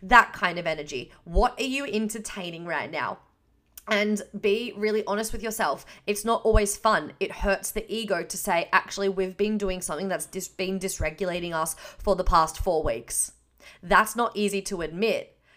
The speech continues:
But once it's admitted, you get to move forward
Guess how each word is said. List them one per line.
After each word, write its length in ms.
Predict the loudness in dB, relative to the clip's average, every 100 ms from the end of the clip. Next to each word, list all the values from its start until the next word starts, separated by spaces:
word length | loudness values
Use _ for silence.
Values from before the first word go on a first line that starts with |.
| _ 4
But 200 | 4 6
once 300 | 2 2 -4
it's 200 | -6 -4
admitted, 680 | -4 2 2 4 2 -2 -10 _ _ -4
you 160 | 0
get 200 | 4 4
to 120 | 2
move 220 | -2 -2 -2
forward 440 | -2 2 2